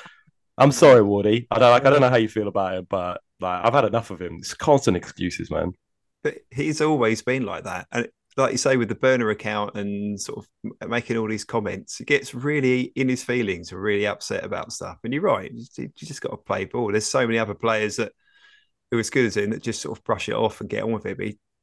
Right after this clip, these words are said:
Speaker 2: he holds a grudge, doesn't he?
Speaker 1: Yeah, and I, I'm still yet to see him put a team on his back in the way that LeBron or,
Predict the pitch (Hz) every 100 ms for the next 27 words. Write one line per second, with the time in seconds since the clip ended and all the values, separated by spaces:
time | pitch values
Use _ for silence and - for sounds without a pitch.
0 | _ - 131 143 151 123 98 120 95 -
1 | - 101 92 90 - _ - 120 117 -
2 | 135 139 139 - 135 - 208 175 127 -
3 | 127 123 160 156 104 87 - 131 - -
4 | 151 107 90 98 95 - 95 90 92 90
5 | 90 _ - 98 - 101 98 95 95 92
6 | - 87 87 85 90 -